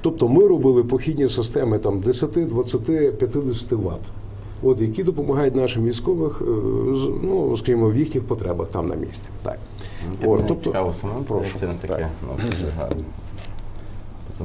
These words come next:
Speaker 2: ми собі
Speaker 1: То вже,
Speaker 2: уявляємо.
Speaker 1: то вже наші друзі, підприємці замовили виго-, виготовлення, так сказати, е,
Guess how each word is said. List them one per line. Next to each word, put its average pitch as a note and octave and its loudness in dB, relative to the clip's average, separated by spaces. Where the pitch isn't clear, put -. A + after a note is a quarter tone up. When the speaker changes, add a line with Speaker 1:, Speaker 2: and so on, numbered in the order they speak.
Speaker 2:
ми F2+ -4
собі F2 -4
Speaker 1:
То F3+ 2
вже, E3 4
Speaker 2:
уявляємо. A2+ 4
Speaker 1:
то F3 4
вже C#3+ 4
наші D#3+ 2
друзі, C3+ 4
підприємці C3+ 0
замовили A#2 4
виго-, A2 2
виготовлення, G#2+ 4
так G2 -2
сказати, G2 0
е, F#2 4